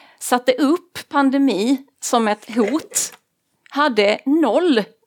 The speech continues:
egentligen idéer om hur man skulle sköta en sån pandemi.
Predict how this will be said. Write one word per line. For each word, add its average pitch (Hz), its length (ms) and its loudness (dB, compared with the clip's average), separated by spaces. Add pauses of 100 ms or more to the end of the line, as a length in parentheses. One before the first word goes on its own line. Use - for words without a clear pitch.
(120)
egentligen 240 380 0
idéer 190 440 2
om 220 140 0
hur 233 340 2
man 196 140 -2
skulle 208 200 -6
sköta 240 400 -2
en 311 100 2
sån 226 200 -2
pandemi. 196 560 -4